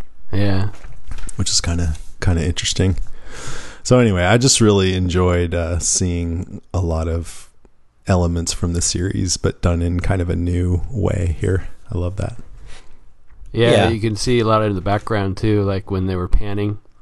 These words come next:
Speaker 1: from the kitchen to the basement access, and they were doing it really slowly. You can see his shotgun that's sitting on the wall with the bullets, with the, with the cartridges, and then it passes by the be-, uh, by the bedroom, and you can see the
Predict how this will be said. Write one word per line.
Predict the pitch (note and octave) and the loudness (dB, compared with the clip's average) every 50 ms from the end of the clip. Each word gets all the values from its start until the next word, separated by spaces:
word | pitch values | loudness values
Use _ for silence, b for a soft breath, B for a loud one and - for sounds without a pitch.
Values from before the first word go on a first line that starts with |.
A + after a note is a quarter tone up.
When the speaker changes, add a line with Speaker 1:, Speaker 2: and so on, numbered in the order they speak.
| B B B B B B B B B | B B B B B B B B B
Speaker 1:
from | - - G#2+ G2 | -2 0 2 2
the | F#2+ F2+ | 2 2
kitchen | - - G#2+ F#2+ - - G2+ G2+ G2+ G2 G2 | 0 0 0 0 0 0 0 2 2 0 -2
to | - - G2+ F#2 F#2 F2 | -2 -2 0 0 0 0
the | E2 D#2+ | 0 -2
basement | F2 - - - - F#2+ G2 - - G#2 G2 - | -4 -2 0 2 2 2 2 2 2 2 2 0
access, | G2 G#2 G#2 G2 - - - G#2 G#2 G#2 - - - - - - - - - - - - - | 0 0 0 -2 -2 -2 0 0 0 0 -2 -6 -12 -14 -16 -18 -20 -20 -18 -18 -18 -12 -10
and | G2+ F#2 | -8 -6
they | F2 F2 F2+ | -4 -4 -2
were | F2+ | -2
doing | F2 F#2 F#2+ F2+ | 0 0 0 0
it | D#2 | 0
really | D#2 G2 F2+ F2+ | 0 0 0 0
slowly. | - - - F#2 F#2 F#2 F#2+ F#2+ F#2+ F#2+ | 0 0 0 2 2 2 4 4 2 2
You | F#2+ G2 F#2 | 2 2 0
can | - - E2+ | 0 -2 -6
see | - - G2+ G2 F#2+ F#2 F#2 b b b b b b b b b b b | -2 -2 -2 0 0 -2 -4 b b b b b b b b b b b
his | - - G2 F#2+ | -2 -2 0 0
shotgun | - - - G#2 G2 F#2+ - - G2+ F#2+ F#2+ G2+ G2+ F#2+ | 0 0 2 2 2 2 2 0 0 0 0 0 0 -2
that's | F#2+ F#2 F2 E2 - | -2 -4 -4 -6 -4
sitting | - - F#2+ F#2+ F#2+ | -4 -2 0 0 0
on | F#2 F2+ | 0 -2
the | F2+ E2 | -2 -2
wall | E2+ F2 F2+ F#2 F#2 F#2 G2 G#2+ - - - - - - b b b b b b b - | 0 0 2 2 2 0 0 -2 -6 -14 -20 -20 -20 -20 b b b b b b b -6
with | - F#2+ F#2+ - | -4 -4 -2 -2
the | E2+ | -2
bullets, | E2+ F#2 F#2+ F#2+ G2 G2 F#2 - - - - - | 0 2 2 4 4 2 0 -2 -4 -6 -4 -4
with | F#2+ F2+ - | -4 -6 -4
the, | - F2+ E2 | -4 -4 -4
with | F2 F2+ - | -4 -4 -4
the | - F2 | -4 -6
cartridges, | - - G2 G2 F#2+ - - F#2 F#2+ F#2+ G2 G2 G2+ G2+ | -2 0 0 0 0 -2 -2 0 2 2 2 2 2 0
and | F#2 F#2 | 0 0
then | F#2+ G2 | 0 0
it | F2+ A#1+ - - | -2 -4 2 4
passes | - F#2+ F#2 F2 - - F#2 F#2 | 4 4 4 0 -4 -6 -8 -6
by | - - F#2 F#2 | -2 -2 0 0
the | F2 E2+ | 0 -2
be-, | E2 F#2 F#2 G2 G2+ F#2+ F2 - G2+ | -4 -6 -2 -2 -2 0 -2 -2 -4
uh, | G2+ F2 F#2 F#2+ E2+ E2 | -4 -2 -2 -4 -4 -2
by | D#2+ F#2+ G2+ | -2 0 0
the | F2 F2 | 0 2
bedroom, | E2+ F#2+ G#2+ G#2 F#2+ G2+ G#2 G#2 G#2 G2+ | 2 2 2 4 2 2 4 4 4 2
and | G2+ F#2+ | 2 0
you | F2+ F2 | -2 -4
can | - F2+ | -6 -8
see | - - G2+ G2 F#2+ F2+ | -6 -2 -2 0 0 -2
the | F2 F#2 E2+ F2 F2 E2 E2+ | -2 -4 -4 -2 -4 -4 -8